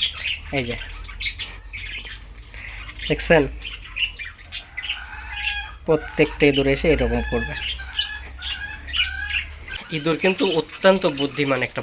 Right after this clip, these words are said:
প্রাণী। আহ, বাইরের রাষ্ট্রগুলোতে হচ্ছে, উন্নত রাষ্ট্রগুলোতে ইঁদুরকে ট্রেনিং করিয়ে বিশেষ কাজে ব্যবহার করা হয়, যেমন হচ্ছে বোমা উদ্ধারের কাজে ব্যবহার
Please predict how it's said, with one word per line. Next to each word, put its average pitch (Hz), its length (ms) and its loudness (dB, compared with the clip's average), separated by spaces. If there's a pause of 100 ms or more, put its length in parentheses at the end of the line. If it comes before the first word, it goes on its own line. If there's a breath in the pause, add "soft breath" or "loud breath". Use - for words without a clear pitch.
প্রাণী। 123 300 2
আহ, 135 760 0 (260)
বাইরের 147 380 8
রাষ্ট্রগুলোতে 143 540 4 (120)
হচ্ছে, 139 220 4 (200)
উন্নত 151 320 4
রাষ্ট্রগুলোতে 143 600 4 (180)
ইঁদুরকে 147 320 4
ট্রেনিং 151 360 6 (100)
করিয়ে 170 220 6 (120)
বিশেষ 151 220 0 (100)
কাজে 139 180 4
ব্যবহার 139 320 4
করা 127 180 0
হয়, 131 140 0
যেমন 139 160 2 (460 loud breath)
হচ্ছে 131 240 0 (220)
বোমা 156 200 8
উদ্ধারের 147 460 6
কাজে 135 220 6
ব্যবহার 131 240 2